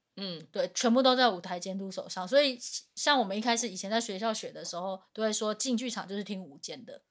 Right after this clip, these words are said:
Speaker 1: 嗯。
Speaker 2: 对，今天进剧场，导演只会排戏，可是舞监才会是掌控所有事情的头。
Speaker 1: 那导演跟舞监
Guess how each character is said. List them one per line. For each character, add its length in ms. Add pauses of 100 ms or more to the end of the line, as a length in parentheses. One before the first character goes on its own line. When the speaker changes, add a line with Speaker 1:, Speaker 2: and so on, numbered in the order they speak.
(140)
Speaker 1:
嗯。 480
Speaker 2:
对， 120
今 140
天 200
进 180
剧 120
场， 360 (260)
导 180
演 160
只 180
会 320
排 240
戏， 300
可 160
是 180
舞 200
监 220
才 180
会 160
是 300 (160)
掌 180
控 180
所 180
有 80
事 180
情 300 (420)
的 100
头。 360 (440)
Speaker 1:
那 420 (480)
导 260
演 260
跟 280
舞 200
监 420